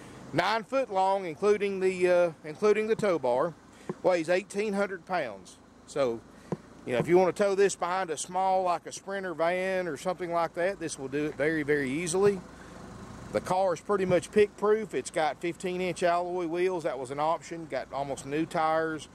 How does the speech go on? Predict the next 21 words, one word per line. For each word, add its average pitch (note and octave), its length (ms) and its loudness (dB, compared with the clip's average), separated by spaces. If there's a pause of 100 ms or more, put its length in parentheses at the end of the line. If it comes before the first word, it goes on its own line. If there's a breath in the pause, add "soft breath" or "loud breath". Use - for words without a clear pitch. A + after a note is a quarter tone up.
(460 loud breath)
Dash E3 340 0
air's F3 300 -2
ice E3+ 320 0
cold. F3 360 0
It's D3+ 140 -8
got E3 220 -2
a B2 80 -6
five-speed F3+ 880 -2
automatic F3+ 760 0
manual D#3+ 640 -2
transmission. D3+ 800 -6 (1000 loud breath)
And F#3 320 4
it's F3+ 120 2
kinda A3 300 0
like F3+ 260 0
a, D3 200 -2
they E3 140 0
called G3 280 0
it D#3+ 60 -6
an C#3 80 -8
electromechanical, F#3+ 1400 -2